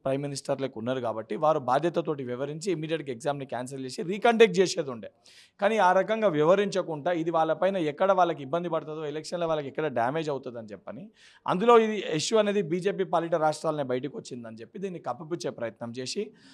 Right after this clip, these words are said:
ఆ కప్పిపుచ్చే ప్ర-, ప్ర-, ప్రయత్నంలో భాగంగానే తప్పు పైన తప్పు చేసే విధంగా ఏదైతే జూన్ పద్నాలుగో తారీఖున రిలీజ్ చేయాల్సిన నీట్ ఫలితాలని జూన్ నాలుగో తారీఖున సాయంత్రం భారతదేశం మొత్తం కూడా ఏదైతే,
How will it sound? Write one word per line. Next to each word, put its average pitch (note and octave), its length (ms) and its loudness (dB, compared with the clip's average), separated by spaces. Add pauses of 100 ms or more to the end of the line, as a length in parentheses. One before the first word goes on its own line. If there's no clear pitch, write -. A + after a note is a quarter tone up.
(220)
ఆ F3+ 160 12
కప్పిపుచ్చే A3+ 540 6
ప్ర-, G3 220 4
ప్ర-, G3+ 340 2
ప్రయత్నంలో F3 500 2
భాగంగానే E3 460 2
తప్పు F3+ 280 0
పైన A3+ 240 4
తప్పు F#3+ 240 0
చేసే F3 300 -4
విధంగా C3 400 -6 (420)
ఏదైతే G3 380 4
జూన్ G3+ 300 4
పద్నాలుగో A3 400 4
తారీఖున F#3+ 400 0
రిలీజ్ F3 320 0
చేయాల్సిన E3 280 2
నీట్ D#3+ 220 -6
ఫలితాలని D3 480 -4
జూన్ E3 280 -6
నాలుగో D#3+ 300 -4
తారీఖున D3+ 420 -6
సాయంత్రం C#3 480 -8
భారతదేశం D3 580 -8
మొత్తం D3+ 300 -10
కూడా D3 160 -8
ఏదైతే, C3 500 -10